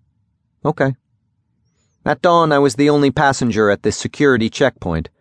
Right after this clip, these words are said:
I put the two folders full of research on Svensson next to my belt in the gray plastic tub. "No," I said. "I had nothing else with me."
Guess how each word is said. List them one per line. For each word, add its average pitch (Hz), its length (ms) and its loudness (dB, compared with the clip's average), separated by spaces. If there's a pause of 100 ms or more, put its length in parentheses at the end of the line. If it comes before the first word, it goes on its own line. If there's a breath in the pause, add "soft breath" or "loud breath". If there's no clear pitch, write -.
(260)
I 123 80 -4
put 147 200 -2
the 135 80 -2
two 147 200 -2
folders 120 520 0
full 123 180 0
of 104 80 0
research 113 540 0
on 101 160 -2
Svensson 117 460 -4
next 107 260 -4
to - 80 -4
my 104 160 -2
belt 101 420 -2
in 95 80 -2
the 95 80 -4
gray 104 260 0
plastic 104 480 -4
tub. 98 360 -4 (840)
"No," 135 480 0
I 95 140 -4
said. 95 360 -2 (440)
"I 113 80 -2
had 135 160 0
nothing 143 280 0
else 131 220 0
with 110 220 -2
me." 85 180 -6